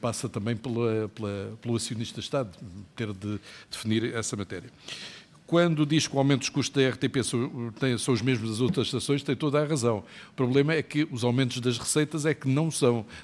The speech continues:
Nós temos as nossas receitas congeladas, enquanto que, eh, as outras estações têm tido possibilidade de refletir parte das suas, eh,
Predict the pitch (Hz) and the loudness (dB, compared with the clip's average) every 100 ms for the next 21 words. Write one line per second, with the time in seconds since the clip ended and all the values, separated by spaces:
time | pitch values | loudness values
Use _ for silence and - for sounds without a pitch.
0 | - 113 - 117 117 113 123 - 113 - | -6 -4 0 2 2 2 2 2 -2 0
1 | 127 104 107 - 120 110 127 131 135 156 | 0 0 -4 0 2 4 4 4 4 0
2 | 143 - - - 123 135 131 123 - 139 | -2 -12 -14 -4 -2 0 -2 -4 -2 0
3 | 156 143 120 117 117 131 120 113 123 123 | 0 0 2 2 0 -2 -2 0 0 -2
4 | 110 123 - 143 139 - - 139 120 139 | -2 -4 2 0 0 -10 0 2 2 0
5 | 117 - 135 123 120 143 123 151 135 - | -4 -6 -4 0 2 2 2 0 0 0
6 | 135 117 131 131 135 - - - 139 135 | 0 0 0 -2 -4 -10 -20 2 6 6
7 | 131 143 123 123 - 131 104 117 110 104 | 2 -8 -2 -2 0 0 0 2 2 0